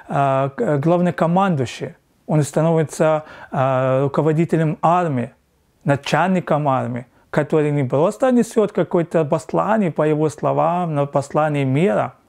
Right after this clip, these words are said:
шалома. Он начинает нести, э, меч и убивать всех, кого, э, не хочет, или тех, кто не хочет принять его как пророка. Мы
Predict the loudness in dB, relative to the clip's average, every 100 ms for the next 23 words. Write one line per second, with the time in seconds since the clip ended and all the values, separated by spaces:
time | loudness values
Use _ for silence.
0 | -16 -4 -2 0 2 2 0 -4 -8 -20
1 | -20 -20 -2 0 2 0 0 0 0 0
2 | -2 -2 -2 0 2 -2 _ _ _ _
3 | _ -8 -2 0 2 2 2 -2 -12 -18
4 | _ _ -20 _ 2 2 2 2 2 0
5 | -4 -4 0 0 0 -10 _ -20 -20 -4
6 | 0 2 2 0 -2 -10 -16 -4 0 2
7 | 0 0 0 0 0 -2 -2 -4 -2 -2
8 | 0 0 -2 -2 -2 -2 -2 -4 -4 -2
9 | -2 0 -2 -2 -2 -2 -4 -4 -2 -2
10 | -4 -6 -14 _ _ _ _ _ -20 -10
11 | 0 2 2 0